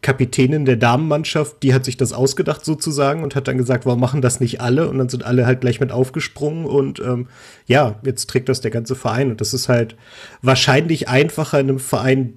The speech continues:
dieser Größe mit, mit diesem Fanaufkommen sowas durchzuziehen, weil ich vermute, es wird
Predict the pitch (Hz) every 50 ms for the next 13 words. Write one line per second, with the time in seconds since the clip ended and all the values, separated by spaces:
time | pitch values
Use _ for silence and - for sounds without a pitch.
0 | - 135 143 147 180 175 170 156 139 147 151 151 160 - - 156 147 139 123 -
1 | - 127 135 98 95 - 135 123 - 139 131 160 156 - - 147 135 139 135 123
2 | - - 147 135 131 123 127 131 127 127 - 135 139 - - 143 131 - - 147
3 | 143 143 127 - 131 123 123 - - - 131 123 131 151 - - 139 131 - -
4 | 139 131 127 131 -